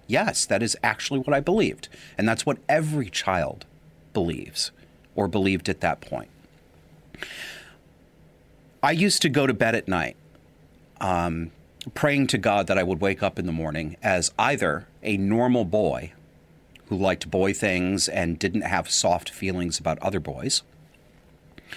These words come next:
or that I would wake up in a girl's body because I was convinced that I either had a birth defect or God was punishing me, or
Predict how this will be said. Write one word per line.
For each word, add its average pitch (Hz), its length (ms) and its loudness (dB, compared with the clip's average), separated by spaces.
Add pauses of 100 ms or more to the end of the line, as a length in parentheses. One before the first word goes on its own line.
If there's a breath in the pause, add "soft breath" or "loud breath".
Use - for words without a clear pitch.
(400 loud breath)
or 139 180 4
that 127 140 4
I 131 40 2
would 117 160 2
wake 113 220 2
up 113 120 2
in 104 60 0
a 98 60 2
girl's 90 320 0
body - 400 0 (960)
because 92 240 0
I 101 80 4
was 90 160 0
convinced 95 540 0
that 90 220 2
I 92 160 4
either 110 320 2
had 110 220 0
a 98 80 2
birth 107 340 -4
defect - 600 -6 (720 loud breath)
or 101 220 2
God 101 360 0
was 98 160 0
punishing 92 540 0
me, 65 220 -10 (760)
or 87 260 0